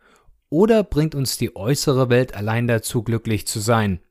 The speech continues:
Wenn es nach den antiken Philosophen geht, tut sie das jedenfalls nicht.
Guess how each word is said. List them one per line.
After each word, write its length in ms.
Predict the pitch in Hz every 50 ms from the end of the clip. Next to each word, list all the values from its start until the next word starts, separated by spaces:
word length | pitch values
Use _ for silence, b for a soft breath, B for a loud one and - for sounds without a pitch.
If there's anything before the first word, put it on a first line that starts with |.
| _ _ _ _ _ _ _ _ _ _ _ _ -
Wenn 200 | - 127 139 139
es 140 | 139 127 -
nach 140 | 143 127 113
den 180 | - 127 113 107
antiken 460 | 101 98 - - 123 110 - 117 104
Philosophen 640 | - - 101 101 95 90 - 135 165 170 - 185
geht, 320 | 175 180 185 180 - - - -
tut 220 | - - 170 - -
sie 120 | - 170
das 240 | 151 151 139 - -
jedenfalls 560 | 131 127 135 123 - - 123 127 - - -
nicht. 480 | 127 123 123 113 - - - - -